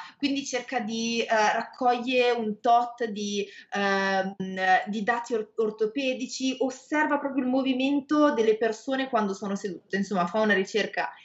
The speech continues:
immensa e stabilisce, eh, dei criteri secondo i quali tutte le sedute dovrebbero essere prodotte. E, ora quali sono? Chiaramente, criterio numero uno, la seduta deve essere comoda.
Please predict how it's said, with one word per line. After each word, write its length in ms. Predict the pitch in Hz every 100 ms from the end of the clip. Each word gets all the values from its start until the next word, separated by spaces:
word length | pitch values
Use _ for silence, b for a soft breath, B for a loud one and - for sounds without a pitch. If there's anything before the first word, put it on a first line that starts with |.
| - _
immensa 800 | 262 269 226 180 180 - 220 - b b b
e 420 | 415 339 - - _ _
stabilisce, 1300 | - 349 370 302 220 - - 202 202 226 269 -
eh, 600 | - 220 208 208 208 202 202
dei 120 | 302
criteri 800 | 277 277 226 185 175 208 254 269
secondo 360 | 294 311 349
i 40 | 381
quali 460 | 311 285 277 311
tutte 320 | - 415 415
le 80 | 247
sedute 480 | 254 349 220 185 226
dovrebbero 520 | 214 196 180 180 190
essere 360 | 170 - - 160
prodotte. 800 | - 170 - - _ - - - b b b b
E, 1120 | 220 240 233 226 226 226 226 220 220 220 214
ora 220 | - 285 269
quali 240 | 277 254
sono? 400 | - 180 170 180 -
Chiaramente, 640 | 254 247 185 - 170 -
criterio 440 | - 285 294 320 269
numero 360 | 254 262 285
uno, 540 | 247 233 240 247 247 -
la 100 | 226
seduta 400 | 226 240 190 185
deve 160 | 180 170
essere 260 | 165 -
comoda. 640 | 165 160 156 160 165 165